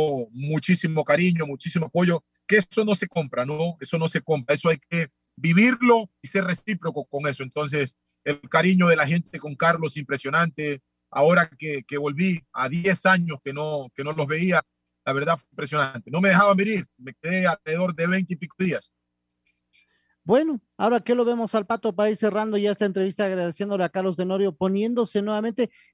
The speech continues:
Speaker 2: ¿cómo se llama? Turbante, ¿no? Turbante, ¿lo digo bien o lo digo mal?
Speaker 1: Sí,
Speaker 2: ¿Cómo se llama?
Speaker 1: sí, ese es un turbante, ajá.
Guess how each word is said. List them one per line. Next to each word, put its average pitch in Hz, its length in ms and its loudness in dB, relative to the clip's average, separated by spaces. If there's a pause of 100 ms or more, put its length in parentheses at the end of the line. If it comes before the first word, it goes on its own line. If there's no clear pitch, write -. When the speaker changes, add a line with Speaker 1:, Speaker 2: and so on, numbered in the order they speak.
Speaker 2:
¿cómo 294 260 4
se 254 160 2
llama? 180 240 4
Turbante, 190 460 0
¿no? 202 240 -2 (100)
Turbante, 254 400 -2
¿lo 214 120 2
digo 247 200 0
bien 285 220 -2
o 294 80 2
lo 202 120 0
digo 175 200 -2
mal? 160 180 -4
Speaker 1:
Sí, 220 140 4
Speaker 2:
¿Cómo 254 160 0
se 185 80 -4
llama? 131 240 -6
Speaker 1:
sí, 208 320 -2
ese 196 160 2
es 196 100 -2
un 233 100 4
turbante, 196 460 2
ajá. 165 340 0